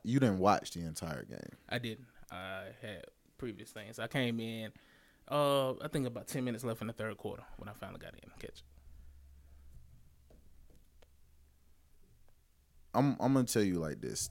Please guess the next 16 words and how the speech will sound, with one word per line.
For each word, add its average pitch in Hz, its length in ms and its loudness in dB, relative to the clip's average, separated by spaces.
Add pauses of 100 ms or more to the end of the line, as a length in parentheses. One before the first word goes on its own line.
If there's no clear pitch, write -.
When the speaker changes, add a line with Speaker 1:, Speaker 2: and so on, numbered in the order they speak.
(160)
Speaker 1:
To, 104 220 6
to 92 240 0
me, 107 520 2 (560)
you 101 160 2
can 92 300 0
see 85 760 0 (760)
Tom's 85 420 -2
Brady's, - 800 -6 (340)
Tom 92 260 0
Brady's 78 460 -4
age 82 460 -4
and 80 100 -8
the 78 40 -8
way 76 140 -8
he 85 140 -10
plays. - 580 -12